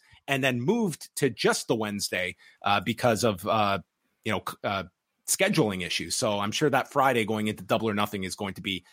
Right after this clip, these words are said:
impacted as well. So, uh, Rampage is just gonna continue to bounce around, uh, throughout May and maybe into June as well, as long as these N H L playoffs are ongoing. And this is the game of just trying to figure out when Rampage is on every week.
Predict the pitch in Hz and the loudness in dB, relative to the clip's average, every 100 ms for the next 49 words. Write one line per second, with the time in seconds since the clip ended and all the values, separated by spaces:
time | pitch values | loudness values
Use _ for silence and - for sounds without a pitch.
0 | _ 139 120 110 98 - 98 - 95 92 | _ -2 0 2 2 0 -4 -2 -4 -2
1 | 87 - - 104 95 - - - 208 - | -4 -2 -2 -4 -4 -14 -14 -2 0 0
2 | 226 302 247 220 156 180 - 175 160 139 | 2 2 2 2 2 2 4 4 4 2
3 | 156 139 120 120 110 139 151 160 127 117 | 2 0 0 0 0 2 2 2 2 2
4 | 113 110 - 120 104 127 131 147 123 107 | 0 -2 -2 -2 -2 2 2 2 0 2
5 | 107 - 110 98 98 104 110 110 104 104 | 0 -4 -4 -2 0 2 4 4 2 0
6 | - 110 104 95 98 87 - - - 101 | 0 2 0 0 2 2 -2 -10 -8 -2
7 | 110 101 98 101 92 - 120 104 110 98 | 2 2 0 0 -2 0 0 2 0 2
8 | 104 92 87 - - 87 85 - - - | 2 2 2 0 2 2 2 -4 -8 0
9 | 98 95 92 87 82 87 113 160 196 156 | 2 2 0 0 -2 -2 0 2 2 2
10 | 156 240 104 - 143 - 156 139 151 131 | 2 2 0 -2 -2 0 0 0 0 2
11 | 135 127 113 123 120 120 104 110 104 85 | 0 0 0 2 2 0 0 -2 -2 -2
12 | 90 82 - | -8 -10 -14